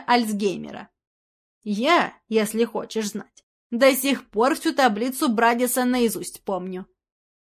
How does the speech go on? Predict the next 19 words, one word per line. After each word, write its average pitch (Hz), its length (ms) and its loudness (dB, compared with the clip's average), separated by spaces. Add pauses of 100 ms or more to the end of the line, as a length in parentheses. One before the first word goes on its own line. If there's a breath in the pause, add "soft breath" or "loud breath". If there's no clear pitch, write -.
(260)
«При 233 160 -6
чем 208 200 0
здесь 196 160 -6
таблица 214 460 0
Брадиса?» 196 560 -4 (1000)
«При 220 320 4
том, 202 580 0 (200)
что - 280 -4
память 311 640 2
у 285 60 -2
меня 226 420 2
хорошая. - 680 -2 (440)
Хочешь, - 600 2 (200)
проверь». 240 460 0 (1040)
«Да 269 120 0
зачем 320 420 2
мне 311 120 2
вас 302 200 0
проверять?» 262 680 -4